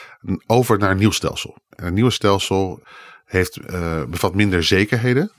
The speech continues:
eh, is, maar is wel transparanter. En beweegt meer mee met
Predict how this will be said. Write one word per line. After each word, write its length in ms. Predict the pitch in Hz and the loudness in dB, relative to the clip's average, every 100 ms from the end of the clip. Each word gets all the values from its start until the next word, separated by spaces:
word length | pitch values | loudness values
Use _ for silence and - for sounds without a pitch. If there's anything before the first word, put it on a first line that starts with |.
| _ | _
eh, 420 | - 90 87 85 | -10 -6 -4 -6
is, 160 | - 85 | -8 -6
maar 140 | 87 | -4
is 60 | 85 | 0
wel 100 | 95 | -2
transparanter. 720 | - 80 - 78 107 135 175 - - - - - - - | -2 -4 -2 -2 0 -2 -4 -10 -20 -20 -20 -20 -20 -10
En 220 | 101 95 | -6 -4
beweegt 340 | 98 110 113 | 0 2 0
meer 260 | 104 110 123 | 0 2 4
mee 260 | 107 101 98 | 2 2 0
met 300 | 95 - | -4 -6